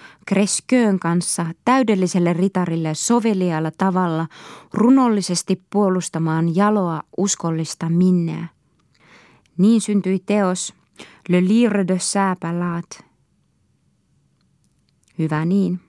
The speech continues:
miksipä ei. Mutta eikö tekisi mieli otaksua, että vakava sotilas olisi alkanut suhtautua viileämmin tuohon hovilaisleikkiin ja tuohon ritarilliseen houreeseen seitsemän vuotta myöhemmin, kun hän oli Neverin nuoren kreivin,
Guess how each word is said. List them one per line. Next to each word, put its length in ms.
miksipä 520
ei. 320
Mutta 280
eikö 320
tekisi 320
mieli 340
otaksua, 560
että 240
vakava 400
sotilas 640
olisi 340
alkanut 420
suhtautua 760
viileämmin 640
tuohon 260
hovilaisleikkiin 1160
ja 80
tuohon 300
ritarilliseen 760
houreeseen 760
seitsemän 580
vuotta 280
myöhemmin, 640
kun 160
hän 140
oli 180
Neverin 640
nuoren 380
kreivin, 600